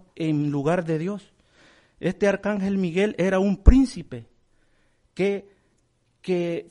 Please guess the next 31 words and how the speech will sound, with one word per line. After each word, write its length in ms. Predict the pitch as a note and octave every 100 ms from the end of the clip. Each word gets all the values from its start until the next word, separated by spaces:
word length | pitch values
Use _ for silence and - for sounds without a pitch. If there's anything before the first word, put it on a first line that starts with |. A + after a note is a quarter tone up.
| -
fue 220 | F3+ G3+
a 80 | G3
decirle 540 | F#3 - G#3+ A3 G3+
al 180 | E3 E3+
profeta 480 | D#3+ - F3+ G3 F#3
Daniel 500 | F3 F3+ G#3 G#3+ - _ _ -
acerca 460 | C#3+ F#3 F3+ E3
de 80 | D#3
un 180 | F#3 G3+
sueño 420 | - A#3 G#3 C#3 - _ _ _ _
de 480 | B2+ D#3+ D3+ D3+ D3
estos, 600 | F#3 G#3 - F#3+ F#3 - _
de 200 | D3 D#3
la 200 | D#3 D#3
profecía 600 | D#3 C#3 C#3+ - A3+ G#3
de 260 | F3 E3+ -
estos, 500 | E3 G3 - F3+ D#3+
eh, 300 | D3+ C3 A2+ - _ -
falsos 500 | - F#3+ G3 F#3+ E3
maestros 640 | D#3+ D#3 F#3+ A3+ F3 E3
en 160 | D#3+ D3
los 120 | C3
postreros 680 | - E3+ - G#3+ A3+ F#3 -
días. 360 | G3+ B3+ - _ _ _ _ _ _ _ _ _
Y 120 | E3+ F3
ahorita 500 | E3 D3+ A3+ C#4+ D#3+
estamos 340 | F#3 G3+ F#3+
en 80 | F#3+
los 100 | E3+
postreros 520 | D#3 - F#3 F3+ D3
tiempos. 500 | F3+ B3 B3 A#2+ -